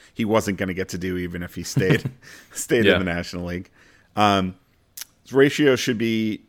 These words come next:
Speaker 1: uh, pretty decent, I think, when all is said and done. And, uh, it's just really a matter of consistency with him. Like I said, just the consistency from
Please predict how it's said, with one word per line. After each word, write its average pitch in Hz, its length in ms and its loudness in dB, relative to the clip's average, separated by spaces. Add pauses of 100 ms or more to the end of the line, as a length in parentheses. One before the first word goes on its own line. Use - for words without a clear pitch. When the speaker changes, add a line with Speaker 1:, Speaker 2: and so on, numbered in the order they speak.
(120)
Speaker 1:
uh, 101 220 -2
pretty 113 280 0
decent, 95 380 -6
I 92 60 -6
think, 92 260 -8
when 95 100 -6
all 90 180 -6
is 87 60 -12
said 87 200 -6
and 90 100 -10
done. 87 340 -8
And, 85 160 -12 (540)
uh, 78 340 -8 (420)
it's - 160 -10
just 120 200 -8
really 98 220 -2
a 90 40 -6
matter 87 260 -6
of 82 100 -10
consistency 85 760 -10
with 76 120 -12
him. 76 140 -12
Like 82 180 -10
I 76 80 -8
said, 73 340 -8
just - 260 -16
the - 60 -10
consistency 95 640 -8
from 80 280 -12